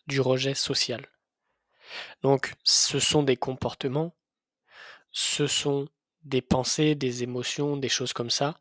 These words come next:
que tu as refoulées, tu vois, euh, quand tu n'as pas voulu faire quelque chose ou quand tu n'as pas voulu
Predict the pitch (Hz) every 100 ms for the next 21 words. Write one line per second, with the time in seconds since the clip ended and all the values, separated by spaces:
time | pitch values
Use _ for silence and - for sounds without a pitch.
0 | _ _ - - - - - 139 131 147
1 | - - 143 180 - 127 156 _ _ _
2 | _ _ _ _ _ _ _ _ _ _
3 | - 120 117 117 - 131 - - 139 131
4 | 120 120 - _ _ _ _ - 135 127
5 | - 156 151 147 139 143 143 _ _ _
6 | _ _ _ _ _ _ _ _ _ _
7 | _ _ - - 156 143 - 131 131 -
8 | 139 135 135 - 120 127 - 123 123 143
9 | 139 139 131 135